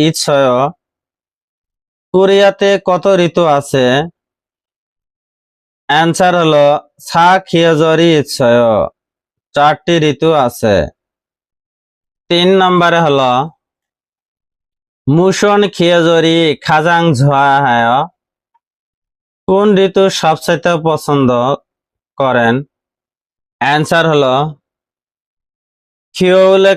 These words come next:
খাজাং ঝোয়া হামনিদা, শীতকাল সবচেয়ে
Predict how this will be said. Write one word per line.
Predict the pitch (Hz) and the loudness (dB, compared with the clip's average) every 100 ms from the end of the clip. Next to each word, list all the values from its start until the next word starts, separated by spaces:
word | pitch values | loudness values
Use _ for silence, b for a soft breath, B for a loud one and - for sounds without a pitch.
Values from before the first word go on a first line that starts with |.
| - | 0
খাজাং | 170 156 165 165 165 165 - 147 | -2 0 0 0 0 0 -2 -4
ঝোয়া | 127 113 139 139 139 | -4 -2 0 0 0
হামনিদা, | 135 127 127 123 120 113 107 95 80 _ _ _ _ _ | 0 0 0 0 0 0 0 -2 -4 _ _ _ _ _
শীতকাল | - - 175 _ 165 160 160 | -6 -4 -4 _ -2 0 -2
সবচেয়ে | - 151 139 - - - - 143 139 | -4 -4 -6 -8 -18 -16 -6 -2 -2